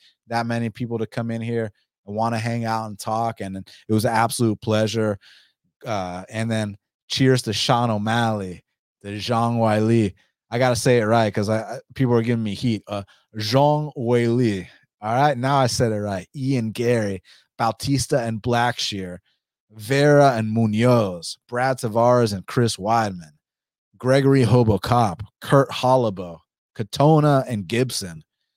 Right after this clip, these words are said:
Petrosky and Mearshart, Natalia Silva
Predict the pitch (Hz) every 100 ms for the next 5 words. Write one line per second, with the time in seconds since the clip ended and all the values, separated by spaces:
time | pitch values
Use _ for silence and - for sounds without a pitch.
0 | _ _ _ 107 - 131 139 - - 135
1 | 117 107 120 120 - 95 87 - - 104
2 | - 135 131 139 123 - 123 123 110 107